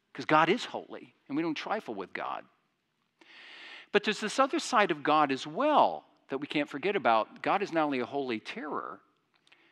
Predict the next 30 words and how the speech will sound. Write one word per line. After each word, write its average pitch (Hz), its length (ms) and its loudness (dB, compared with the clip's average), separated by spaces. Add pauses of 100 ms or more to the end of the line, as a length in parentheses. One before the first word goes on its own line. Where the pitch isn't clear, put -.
(200)
but 120 100 -10
God 160 220 2
is 147 120 -8
this, 131 420 0
in 139 120 -6
this 131 140 -8
passage 151 760 -2
and 127 140 -4
in 127 80 -2
this 117 160 -6
introduction, 127 640 -6
he's 110 260 -10
a, 107 220 -4 (680)
oh, 120 320 -6
he's 117 160 -10
a 110 40 -8
loving 117 600 -6 (960)
liberator 110 640 -4 (800)
who 113 80 -10
says 135 300 -4
to 131 100 -10
his 120 140 -8
people, 117 480 -8 (580)
"I 120 60 -4
love 127 260 -4
you 120 60 -14
so - 240 -6
much 127 480 -2 (580)
that, 120 180 -4 (220)
that 120 180 -2